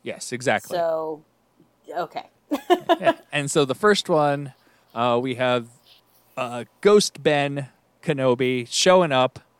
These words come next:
Speaker 1: and talking to Finn and telling him about a vacation,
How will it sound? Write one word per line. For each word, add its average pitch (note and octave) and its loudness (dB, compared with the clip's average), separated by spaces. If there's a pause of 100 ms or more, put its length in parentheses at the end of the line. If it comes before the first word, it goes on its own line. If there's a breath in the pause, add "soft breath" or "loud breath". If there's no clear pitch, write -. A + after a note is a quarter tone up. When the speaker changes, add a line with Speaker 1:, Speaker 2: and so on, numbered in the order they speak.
(500)
Speaker 1:
and B2 -4
talking C#3+ 0
to C#3 -2
Finn C3 -2
and A#2+ -4
telling C#3 -2
him B2 -8
about A#2 -4
a A2+ -4 (260 loud breath)
vacation, C#3 -4